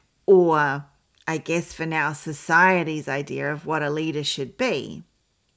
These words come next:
And let's be real, those <laughs> masks are pretty heavy,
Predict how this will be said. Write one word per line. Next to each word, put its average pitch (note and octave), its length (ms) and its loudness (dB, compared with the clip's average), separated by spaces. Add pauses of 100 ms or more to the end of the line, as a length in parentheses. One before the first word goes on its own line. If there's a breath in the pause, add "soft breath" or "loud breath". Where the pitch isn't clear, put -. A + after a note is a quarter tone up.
(520)
And G#3+ 160 -2
let's C#4 240 -6
be D4+ 180 -6
real, G3+ 320 -4
those G#3 320 -4
<laughs> G#3+ 40 -12
masks A3 500 -2
are D4+ 60 -8
pretty F#3+ 360 -2
heavy, D3 640 -8